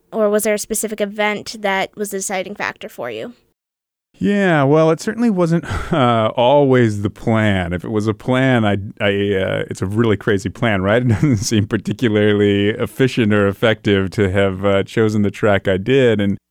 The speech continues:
Speaker 2: so maybe that, that tells you that I'm, I'm, I'm not particularly good at, uh, planning out my own interests or, uh, career ambitions. But,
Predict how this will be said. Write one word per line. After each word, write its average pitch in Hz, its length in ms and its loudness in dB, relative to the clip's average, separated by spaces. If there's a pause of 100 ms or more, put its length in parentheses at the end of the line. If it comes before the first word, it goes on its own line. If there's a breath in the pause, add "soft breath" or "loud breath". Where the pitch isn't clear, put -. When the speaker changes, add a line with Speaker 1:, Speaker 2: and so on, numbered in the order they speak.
(240)
Speaker 2:
so 98 120 -8
maybe 98 220 -2
that, 95 240 -2
that 98 180 -2
tells 98 320 -2
you 95 220 -2
that 90 180 -2
I'm, 90 280 -6
I'm, 90 360 -8
I'm 92 480 -8
not 101 380 -4
particularly 90 560 -6
good 92 340 -2
at, 87 300 -8
uh, 92 180 0
planning 98 400 -4
out 98 160 -2
my 101 160 -2
own 107 160 -2
interests 139 580 -2
or, 117 380 4
uh, 113 120 2
career 131 340 2
ambitions. 180 440 0
But, - 200 -2